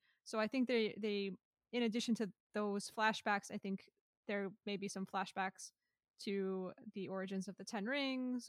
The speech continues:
or to Wenwu's past. Um, but I agree with you guys that I think the brunt of the action will take place after Endgame, but before Far From Home, with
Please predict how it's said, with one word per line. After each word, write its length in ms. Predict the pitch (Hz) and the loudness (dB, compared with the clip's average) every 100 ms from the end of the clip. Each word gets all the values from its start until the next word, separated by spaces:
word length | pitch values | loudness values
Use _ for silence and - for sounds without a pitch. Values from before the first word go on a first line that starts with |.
| - | -6
or 320 | 196 185 190 - | -4 -2 -4 -6
to 400 | - 202 202 190 | -6 -4 -4 -4
Wenwu's 440 | 196 226 233 233 226 | 0 2 2 0 0
past. 460 | 247 226 226 - - _ _ _ _ | 2 2 2 -2 -18 _ _ _ _
Um, 420 | 214 208 196 185 233 _ - | 0 2 0 -4 -8 _ 2
but 120 | 262 | 6
I 100 | 262 | 6
agree 180 | 254 269 | 6 2
with 140 | 240 | 2
you 100 | 240 | 2
guys 200 | 220 214 | 2 2
that 180 | 196 185 | 0 0
I 60 | 208 | -2
think 180 | 220 214 | -2 -2
the 60 | |
brunt 260 | 214 208 208 | 0 0 0
of 60 | 208 | 0
the 120 | 220 | 2
action 320 | 233 - 269 | 2 0 -4
will 80 | 240 | -2
take 240 | 240 208 | -4 -4
place 220 | - 202 - | -4 -6 0
after 340 | 202 208 214 | -2 0 -4
Endgame, 380 | 190 202 202 202 | -2 -2 0 -2
but 160 | 196 - | -2 -6
before 680 | 208 - - 240 240 254 262 - | -12 -12 -6 -2 0 -2 -4 -4
Far 160 | - 233 | 0 2
From 180 | - 214 | 2 -4
Home, 320 | 233 240 330 370 _ _ _ _ | -2 0 0 -4 _ _ _ _
with 540 | 202 214 254 262 - | -6 2 2 2 -10